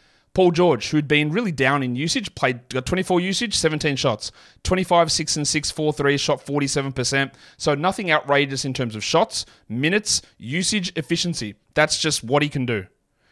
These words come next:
Jim Harden played thirty-five minutes, had a usage of twenty-two, twenty-one, five and nine with two threes, shot fifty percent.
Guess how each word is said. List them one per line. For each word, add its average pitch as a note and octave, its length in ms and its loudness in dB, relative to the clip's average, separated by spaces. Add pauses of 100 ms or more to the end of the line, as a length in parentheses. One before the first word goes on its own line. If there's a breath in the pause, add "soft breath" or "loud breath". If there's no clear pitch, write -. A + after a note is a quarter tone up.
(140)
Jim D#3+ 200 2
Harden F3 320 4
played A#2 220 -4
thirty-five C#3+ 400 4
minutes, F#3 260 -4
had B2+ 80 -2
a B2 60 -2
usage C#3 340 -4
of C#3+ 60 -6
twenty-two, F3 500 -2 (320 soft breath)
twenty-one, D#3+ 440 0
five D#3 280 4
and D#3+ 140 -4
nine D3 200 2
with E3 120 0
two E3 160 -2
threes, F3 400 0
shot C3+ 200 -2
fifty D#3 220 -4
percent. F3+ 380 2